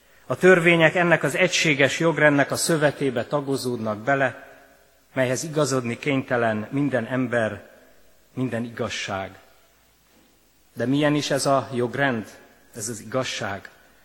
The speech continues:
Nagyon emberi. Ahogyan azt Szabó Lőrinc ezerkilencszázharminchatban írt verse is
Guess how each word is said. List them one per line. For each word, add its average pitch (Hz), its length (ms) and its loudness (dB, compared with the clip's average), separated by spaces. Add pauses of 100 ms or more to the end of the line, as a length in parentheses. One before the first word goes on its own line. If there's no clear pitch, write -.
(800)
Nagyon 127 300 0
emberi. 101 600 -8 (1300)
Ahogyan 147 300 0
azt 139 240 -2
Szabó 151 380 2
Lőrinc 156 380 0
ezerkilencszázharminchatban 143 1700 0
írt 117 220 -4
verse 135 460 2
is 113 300 -2